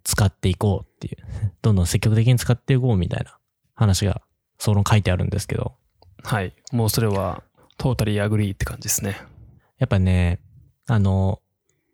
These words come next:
Speaker 1: 全体論の話ではないですけど、どうしてもやっぱ僕らの代というか、年代、年代ですかね。全員がそうとは言えないですけど、やっぱこう今のうちからこう貯金をしたりとか投資をしたりっ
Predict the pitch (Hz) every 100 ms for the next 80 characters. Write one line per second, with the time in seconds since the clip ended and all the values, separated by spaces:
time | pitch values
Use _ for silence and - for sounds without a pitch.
0 | - 120 139 156 180 165 123 110 98 110
1 | 104 - 120 127 117 104 117 98 98 95
2 | 95 90 85 - _ 123 123 170 110 95
3 | 95 95 - 113 101 90 87 - _ _
4 | _ - 101 95 90 - 90 87 82 82
5 | _ _ _ 101 95 92 - _ _ -
6 | 107 98 92 90 - 104 151 - - -
7 | - - _ _ _ _ 117 123 160 170
8 | 170 170 175 156 - 101 98 92 - 95
9 | 92 139 147 104 107 143 147 143 - 135
10 | 110 - 92 - 107 139 139 127 - 123
11 | 90 98 - 120 117 131 120 131 113